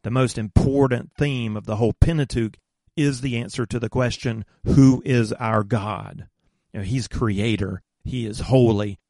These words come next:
He's the self-existent I am. He is compassionate and gracious and slow to anger, full of loving kindness and truth. He is the God whose anger burns against sin and will not let unrighteousness go unpunished.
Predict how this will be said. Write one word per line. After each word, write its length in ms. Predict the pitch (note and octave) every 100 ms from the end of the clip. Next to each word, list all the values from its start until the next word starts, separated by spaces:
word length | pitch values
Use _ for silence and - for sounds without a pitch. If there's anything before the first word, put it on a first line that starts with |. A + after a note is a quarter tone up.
| _
He's 240 | B2+ A2+
the 140 | - G#2
self-existent 960 | - C#3 B2+ C#3 - G#2 G#2+ - A2 - _
I 140 | A2
am. 440 | A2 A2 A2 G2 F#2+ _ _
He 160 | C#3 C3
is 100 | A2
compassionate 760 | A#2 - D#3 D3+ - B2+ G#2
and 120 | - G#2+
gracious 600 | B2 C3 A#2+ B2 G#2+ -
and 120 | G#2
slow 300 | - D3 C#3
to 140 | B2
anger, 440 | A#2+ B2 A2 A2 G#2 _ _ -
full 280 | - D3+ C#3
of 100 | A#2+
loving 260 | A#2 A2
kindness 440 | G#2 B2 A2 G#2+ G#2+
and 100 | G2+
truth. 460 | - A#2 G2+ G2 - _ _ _
He 260 | C3+ B2+ C#3
is 220 | D#3+ B2
the 120 | C3
God 440 | B2 A#2+ B2 B2
whose 200 | G#2 A#2
anger 380 | B2+ C3+ C3+ A#2
burns 560 | G2+ - B2+ C3 C3 A2
against 360 | G#2+ A2 -
sin 440 | - A#2+ G2 F2 F2 _ _
and 240 | - A#2+ G#2+
will 220 | C#3 D#3+
not 240 | D3+ C3+
let 180 | B2+ B2
unrighteousness 760 | - B2 A2+ A2+ - A2+ - A2
go 180 | - A2
unpunished. 560 | G2+ - A2 D3 G3